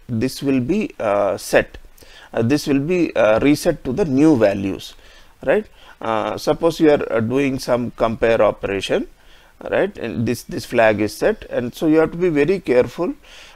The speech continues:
uh, while using the, uh, fla-, status of the flag register and making a condition. Okay,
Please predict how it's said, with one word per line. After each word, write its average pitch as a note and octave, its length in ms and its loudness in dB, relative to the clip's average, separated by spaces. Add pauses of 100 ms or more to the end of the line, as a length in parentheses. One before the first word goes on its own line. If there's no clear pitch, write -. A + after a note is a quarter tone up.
uh, A2+ 100 -2
while B2+ 240 6
using D#3 720 2
the, E3 100 0
uh, F3 480 0
fla-, A#2+ 340 2
status - 560 -2
of C#3+ 160 -4
the C#3+ 80 -2
flag B2 460 2
register A2 560 -2 (400)
and C#3 280 0
making B2 400 -4
a F3 60 -4
condition. A#2+ 600 -4 (640)
Okay, - 340 -4